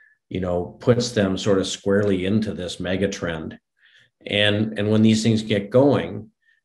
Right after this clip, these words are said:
very often people will say, "Well, now it's expensive, it's moved higher."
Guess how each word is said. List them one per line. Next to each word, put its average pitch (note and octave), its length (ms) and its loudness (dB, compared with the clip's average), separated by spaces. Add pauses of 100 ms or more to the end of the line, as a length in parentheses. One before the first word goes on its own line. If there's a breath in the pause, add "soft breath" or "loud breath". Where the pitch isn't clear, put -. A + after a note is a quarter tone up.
very A2+ 260 2
often A2 440 4
people G2+ 260 -4
will G2 100 -2
say, G2 220 -2
"Well, G2 180 -2
now G#2 280 0
it's - 180 -4
expensive, A2+ 640 -4
it's - 200 -12
moved F2+ 220 -8
higher." G2+ 500 -2